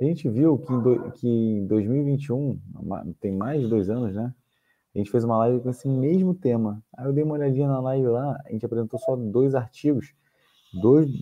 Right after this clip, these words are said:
eh, esses dois artigos eu vou repetir aqui, né? Vou fazer a mesma contextualização, só que, só que hoje a gente vai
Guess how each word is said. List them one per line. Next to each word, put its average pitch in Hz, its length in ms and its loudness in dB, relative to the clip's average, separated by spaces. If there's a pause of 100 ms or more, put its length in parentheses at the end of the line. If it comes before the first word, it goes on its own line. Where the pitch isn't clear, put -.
(280)
eh, 92 380 0
esses 104 280 -4
dois 117 160 2
artigos 113 320 -2
eu 110 100 2
vou 104 280 2
repetir 95 440 -4
aqui, 123 320 -4
né? 113 240 -2
Vou 98 180 -6
fazer 95 240 -2
a 98 40 -2
mesma 107 240 -4
contextualização, 98 840 -6
só 110 120 -14
que, 113 180 -12
só - 180 -6
que - 140 -8
hoje 113 80 -2
a 113 40 -4
gente 113 120 -8
vai 113 240 -2